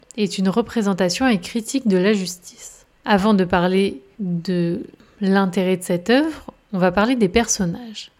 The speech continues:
Tout d'abord, on a Dandin, le juge. Ensuite, on a son fils, Léandre. Chicaneau, le bourgeois. Isabelle, la fille de ce bourgeois. La comtesse.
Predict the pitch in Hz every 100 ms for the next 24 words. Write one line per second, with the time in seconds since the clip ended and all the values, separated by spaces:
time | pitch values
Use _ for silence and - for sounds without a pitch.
0 | _ _ _ _ - 196 185 202 269 254
1 | 180 165 - 170 226 240 185 175 269 -
2 | _ 180 170 160 170 233 285 - - _
3 | _ 202 - 220 185 175 - 170 - -
4 | 294 - - 170 170 226 302 - - _
5 | _ - 277 269 247 220 214 208 247 -
6 | - 175 175 170 180 180 185 208 185 165
7 | 170 240 - _ _ 226 196 190 185 185
8 | 165 165 - 262 208 175 208 175 170 160
9 | 175 165 - _ _ - 175 175 220 226
10 | 196 170 233 - -